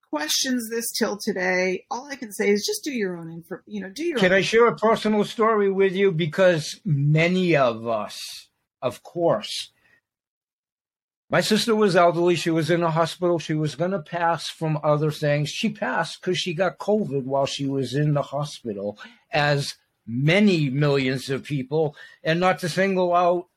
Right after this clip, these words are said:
Speaker 2: an individual or a city, but how about New York City a few years ago? We all remember that, right?
Speaker 1: And all the,
Speaker 2: And
Speaker 1: the,
Speaker 2: that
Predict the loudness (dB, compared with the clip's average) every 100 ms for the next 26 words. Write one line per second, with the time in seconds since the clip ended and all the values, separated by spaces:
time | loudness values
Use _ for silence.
0 | _ -2 0 0 -2 -2 -2 -2 -4 -6
1 | -12 -12 -12 -12 -8 -6 -6 -6 -4 -2
2 | -2 0 2 4 4 4 4 2 0 -2
3 | 0 0 -2 -4 -4 -2 -4 -8 -14 -16
4 | -16 _ _ _ 2 2 2 2 2 0
5 | 0 0 -2 -4 -2 -2 -2 -8 _ _
6 | -14 -14 -14 -10 -8 -8 -4 -2 2 0